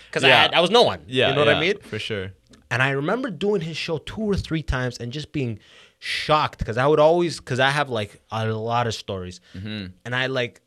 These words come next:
Speaker 2: You would crush those, I'm
Speaker 1: Oh,
Speaker 2: sure.
Speaker 1: cru-, and I, and it wa-, and I didn't go in. I went in just to do stage time.
Speaker 2: Yeah.
Speaker 1: And it was the, the most natural I ever was, and the laughs were so much more
Speaker 2: That's what I'm saying,
Speaker 1: legitimate.
Speaker 2: man. That's what
Speaker 1: And
Speaker 2: I'm
Speaker 1: it's
Speaker 2: saying.
Speaker 1: like,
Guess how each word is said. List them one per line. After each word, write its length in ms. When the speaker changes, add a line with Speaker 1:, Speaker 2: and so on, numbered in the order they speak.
Speaker 2:
You 100
would 140
crush 400
those, 340
I'm 100
Speaker 1:
Oh, 40
Speaker 2:
sure. 360
Speaker 1:
cru-, 320
and 140
I, 80
and 100
it 60
wa-, 180
and 80
I 80
didn't 180
go 200
in. 160
I 160
went 180
in 140
just 240
to 40
do 140
stage 400
time. 200
Speaker 2:
Yeah. 260
Speaker 1:
And 140
it 40
was 220
the, 160
the 280
most 300
natural 460
I 80
ever 160
was, 260
and 120
the 80
laughs 420
were 80
so 180
much 200
more 100
Speaker 2:
That's 100
what 80
I'm 120
saying, 220
Speaker 1:
legitimate. 240
Speaker 2:
man. 260
That's 160
what 80
Speaker 1:
And 80
Speaker 2:
I'm 60
Speaker 1:
it's 100
Speaker 2:
saying. 120
Speaker 1:
like, 320